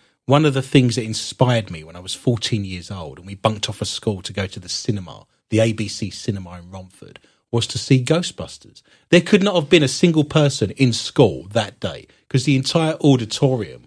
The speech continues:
was full of my classmates and all the kids at school. The teachers must have been sat back in school thinking, "Where are the kids? There's no one here." They must have thought there was a chickenpox outbreak or some such thing. <laughs> Or a fire in the chip shop at the very least.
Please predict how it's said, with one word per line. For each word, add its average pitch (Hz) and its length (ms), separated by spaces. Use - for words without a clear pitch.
was 135 160
full 156 200
of 135 100
my 143 160
classmates 160 580
and 123 80
all 117 60
the 113 100
kids 127 260
at 101 80
school. - 420
The 156 80
teachers 202 360
must 175 180
have 165 60
been 151 120
sat - 340
back 160 180
in 151 80
school 107 380
thinking, 131 480
"Where 254 200
are 302 60
the 269 100
kids? 107 480
There's 165 220
no 208 180
one 208 260
here." 185 360
They 202 80
must 220 180
have 214 80
thought 208 160
there 180 80
was 170 120
a 170 40
chickenpox - 600
outbreak 76 460
or 92 60
some - 240
such - 280
thing. - 160
<laughs> 196 400
Or 180 160
a 175 60
fire 180 360
in 135 100
the 123 80
chip 127 260
shop - 300
at 104 80
the 104 60
very 90 280
least. - 380